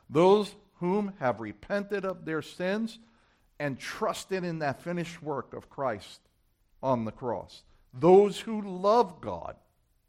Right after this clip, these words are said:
and do His will. And, um, <clears throat> this week we're gonna take a look at what will we, and I'll put into parentheses, what will we believers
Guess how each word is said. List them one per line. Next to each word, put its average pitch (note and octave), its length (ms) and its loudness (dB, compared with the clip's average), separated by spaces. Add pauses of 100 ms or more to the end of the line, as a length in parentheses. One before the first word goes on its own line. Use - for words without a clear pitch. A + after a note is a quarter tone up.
(800)
and C3+ 200 -6
do C#3+ 180 2
His A#2 220 0
will. G#2+ 320 -6 (1600)
And, D3 540 0
um, A#2+ 380 2 (160)
<clears throat> A2 420 -6 (1500)
this F#3+ 240 2
week E3 220 -2
we're D3 140 -8
gonna C3+ 180 -2
take E3 300 -4
a D#3 40 0
look D#3+ 380 0
at - 380 -6 (1000)
what E3+ 400 2
will D#3+ 240 2
we, E3 640 -8 (360)
and A#2 140 -12
I'll A#2 120 -4
put D3 240 -8
into C3 320 -10 (160)
parentheses, A#2+ 960 -10
what C#3 340 -4
will C3+ 220 -2
we C#3 500 -8
believers C3 1300 -4